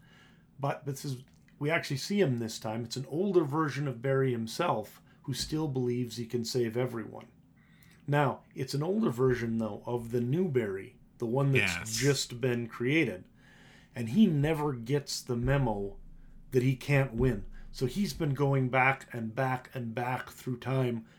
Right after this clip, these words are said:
Speaker 1: trying to find a
Speaker 2: But
Speaker 1: way where he can save his mom and still save the world from Zod.
Speaker 2: Probably, like, thousands, hundred, hundreds of, he's been doing it for a long time and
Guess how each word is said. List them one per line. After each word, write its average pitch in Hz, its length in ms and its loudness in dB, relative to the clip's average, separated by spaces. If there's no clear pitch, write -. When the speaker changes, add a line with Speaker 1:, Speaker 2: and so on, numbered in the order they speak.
Speaker 1:
trying 180 300 2
to 175 60 2
find 170 280 0
a - 20 6
Speaker 2:
But 123 80 6
Speaker 1:
way 113 300 2
where 143 120 6
he 131 60 8
can 131 160 2
save 156 260 6
his 170 120 6
mom 120 460 2
and 147 300 4
still 135 320 4
save 131 320 6
the 127 80 4
world 113 340 0
from 113 180 -2
Zod. 92 340 -8
Speaker 2:
Probably, 127 840 6
like, 110 340 -2
thousands, 110 800 2
hundred, 120 460 -4
hundreds 131 540 2
of, 120 160 -6
he's 123 240 -2
been 139 160 6
doing 131 240 6
it 117 120 0
for 123 120 4
a 110 100 8
long 101 460 2
time 95 400 -8
and 95 340 2